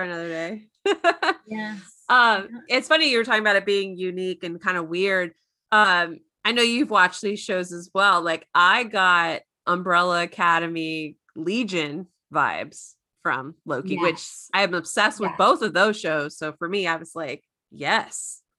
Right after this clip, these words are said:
Speaker 1: yes, I love all of this. Give me this weird, bizarre,"
Speaker 2: Mm-hmm.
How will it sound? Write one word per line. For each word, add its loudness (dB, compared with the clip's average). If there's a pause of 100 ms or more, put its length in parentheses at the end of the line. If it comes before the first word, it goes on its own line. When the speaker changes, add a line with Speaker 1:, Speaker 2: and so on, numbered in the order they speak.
(300)
Speaker 1:
yes, -6
I -8
love -6
all -4
of -12
this. -14
Give -8
me -6
this -6
weird, -4 (560)
bizarre," 4
Speaker 2:
Mm-hmm. 0